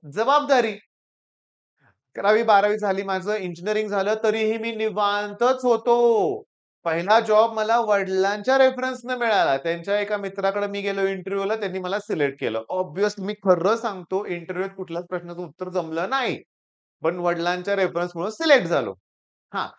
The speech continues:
पुढं मी तिथं व्यवस्थित एक वर्ष काम केलं म्हणूया आपण, पण त्यानंतर मी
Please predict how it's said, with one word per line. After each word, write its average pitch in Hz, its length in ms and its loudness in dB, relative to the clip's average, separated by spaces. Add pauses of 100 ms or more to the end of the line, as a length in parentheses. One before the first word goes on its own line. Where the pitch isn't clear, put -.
(160)
पुढं 185 180 2
मी 220 60 0
तिथं 214 180 -4
व्यवस्थित 220 380 2
एक 208 200 -2
वर्ष 208 200 -4
काम 202 280 -8
केलं 277 300 -2
म्हणूया 190 340 0
आपण, 180 300 -2 (260)
पण 214 120 -4
त्यानंतर 254 360 -4
मी 269 100 -10